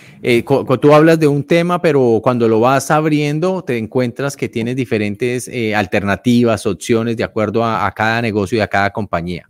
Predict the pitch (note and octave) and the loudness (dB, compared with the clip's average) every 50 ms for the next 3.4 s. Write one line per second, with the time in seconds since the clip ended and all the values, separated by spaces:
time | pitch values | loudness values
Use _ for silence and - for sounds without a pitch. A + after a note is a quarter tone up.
0 | _ _ - - - - _ D#3+ E3 F3 F#3 F3 F#3 F3+ F#3 F#3 E3 - F#3+ F3+ | _ _ -20 -20 -20 -4 _ 4 6 6 6 4 2 2 2 0 0 2 2 2
1 | F3+ F3+ E3+ - D3+ - E3+ E3 D#3+ - E3+ E3+ D#3+ D#3+ E3 E3+ E3+ - - - | 4 2 2 0 -4 -4 -4 -4 -2 -2 -2 -2 0 0 0 -2 -2 -4 -4 0
2 | G3+ G3 D#3+ - D3 C3+ - - B2+ A2 B2+ A#2+ B2 C3 C3 A#2+ G#2+ - - F3+ | 0 0 0 -2 -4 -4 -2 -2 -2 0 0 0 0 0 0 0 0 2 2 4
3 | F3+ E3 C3+ A#2+ A2+ A2 A2 | 4 4 4 2 0 0 -2